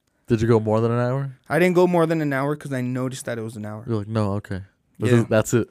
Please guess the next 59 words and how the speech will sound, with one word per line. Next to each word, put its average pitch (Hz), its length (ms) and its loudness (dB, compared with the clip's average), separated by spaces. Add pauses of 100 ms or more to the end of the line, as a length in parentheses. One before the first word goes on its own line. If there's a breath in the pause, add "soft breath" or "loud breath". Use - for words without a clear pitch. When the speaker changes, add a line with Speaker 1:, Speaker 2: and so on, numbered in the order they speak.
(100)
Speaker 2:
That's 131 180 -4
Speaker 1:
That's 117 140 6
Speaker 2:
it. 151 100 8
Speaker 1:
it. 127 180 8 (140)
That's 123 280 2
Speaker 2:
I, 123 40 2
Speaker 1:
it." - 20 4
Speaker 2:
that's, 143 180 2
that's 139 240 -2
ridiculous 143 580 0
that 135 120 0
I'm 139 60 2
Speaker 1:
Uh-huh. 143 100 0
Speaker 2:
doing 151 260 2
this. 127 280 -2
Speaker 1:
But 120 80 2
you 120 160 6
haven't 113 260 4
been 113 140 -6
on 113 180 -6
it 104 100 -6
since 110 260 -4
then, 117 160 0
like, 101 280 -2
as 113 200 4
Speaker 2:
Uh, 165 220 10
just 117 280 4
Speaker 1:
much? 190 160 -2
Speaker 2:
oc-, - 100 -20
yeah, 160 260 2
just 160 200 -2
occasionally 131 720 -4 (160)
open 139 180 2
Speaker 1:
Uh-huh. 151 60 2
Speaker 2:
the 135 120 -2
app, 135 280 0 (760)
few 139 400 0
swipes, - 640 -2
'cause 117 160 -2
there's, 196 180 6
Speaker 1:
Uh-huh. 165 100 -4
Speaker 2:
there's 170 180 0
a 233 40 4
lot 165 200 4
of 175 80 -4
funny 165 200 -4
stuff. - 380 -10 (200)
Speaker 1:
No, 120 200 2
dude, 107 240 -2
there 143 220 0
Speaker 2:
Like, 151 160 6
Speaker 1:
is, 156 60 6
Speaker 2:
nonstop 175 480 6
Speaker 1:
dude. 131 140 4
Speaker 2:
funny. 175 340 4 (400 soft breath)
Speaker 1:
There 135 360 2
is. 107 160 -2
Me, 139 320 -4 (100)
like, 85 220 -10